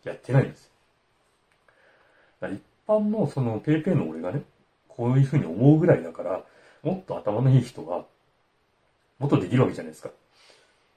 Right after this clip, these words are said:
ね、もっと効率化、ね、よ-、より良い環境づくりと効率化を図れるわけですよ。こんな人間にね、言われるぐらいだから。だからそこはね、非常に残念だなと。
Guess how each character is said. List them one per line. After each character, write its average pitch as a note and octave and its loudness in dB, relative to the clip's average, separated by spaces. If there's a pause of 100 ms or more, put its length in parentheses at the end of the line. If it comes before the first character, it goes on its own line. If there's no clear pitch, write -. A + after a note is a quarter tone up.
(760)
ね、 C3 -2
も B2+ -4
っ - -8
と - -10
効 B2 -4
率 C#3 2
化、 B2+ 0 (160)
ね、 D3+ -4
よ-、 C#3 2
よ C3+ 0
り F#3+ 0
良 A3+ 2
い - -2
環 A#2 -10
境 A#2 -8
づ G#2+ -8
く G2 -10
り - -14
と - -20
効 C#3 0
率 C#3 0
化 A#2 -8 (480)
を - -10
図 - -6
れ C#4+ 0
る - -2
わ - -10
け - -20
で - -20
す - -20
よ。 - -20 (1300)
こ C3+ -4
ん B2+ -2
な G#2 -6
人 G#2+ -6
間 G#2+ -4
に B2 2
ね、 C#4 0
言 B2+ 0
わ A2 0
れ G#2+ 2
る G#2 0
ぐ G#2 0
ら F2+ -4
い - -12
だ - -18
か - -20
ら。 - -20
だ - -
か - -14
ら - -
そ - -10
こ C#4+ 0
は C#4 4
ね、 C4+ 2
非 B2+ 0
常 C3+ 2
に C3 4
残 A#2+ 4
念 A#2 0
だ - -10
な - -16
と。 - -20